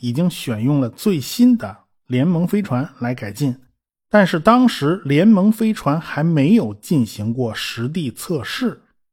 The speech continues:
啊，这个联盟飞船的外形呢，有点像一口钟，和我国的神舟飞船的样子是非常像的。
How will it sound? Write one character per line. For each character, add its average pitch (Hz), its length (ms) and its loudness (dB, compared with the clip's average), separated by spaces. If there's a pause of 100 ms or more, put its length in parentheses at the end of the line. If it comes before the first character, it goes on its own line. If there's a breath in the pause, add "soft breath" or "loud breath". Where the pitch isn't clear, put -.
(140)
啊， 123 180 -4
这 147 100 -2
个 165 80 2
联 160 200 4
盟 285 160 4
飞 269 120 0
船 190 160 -4
的 185 80 0
外 185 200 0
形 127 160 0
呢， 131 140 0
有 127 180 -2
点 110 120 -4
像 143 200 -6
一 135 80 -10
口 110 200 -12 (120)
钟， 233 260 8 (320 soft breath)
和 151 160 -2
我 143 180 -2
国 143 160 -6
的 156 80 -2
神 175 180 -2
舟 247 120 4
飞 214 100 -2
船 135 160 -2
的 143 80 -2
样 139 160 -2
子 123 80 -8
是 117 140 -8
非 151 100 -4
常 147 160 -4
像 202 300 -2
的。 - 100 -18